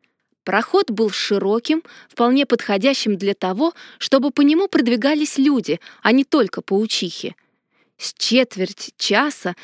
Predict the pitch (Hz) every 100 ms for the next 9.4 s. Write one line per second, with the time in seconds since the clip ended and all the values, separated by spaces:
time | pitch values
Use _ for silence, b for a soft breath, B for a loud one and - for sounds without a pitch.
0 | B 208 196 - 220 277 269 269 294 285
1 | 175 - b b b 185 202 254 226 -
2 | 208 226 226 180 170 185 220 - 196 190
3 | 233 226 339 330 B B B B 202 -
4 | - - 262 233 196 185 226 240 185 170
5 | 170 - 165 160 277 294 269 - 233 262
6 | 240 - 277 254 185 - - - - _
7 | b b b 190 185 175 180 202 285 -
8 | 277 - b b - 190 165 - 180 180
9 | 170 165 165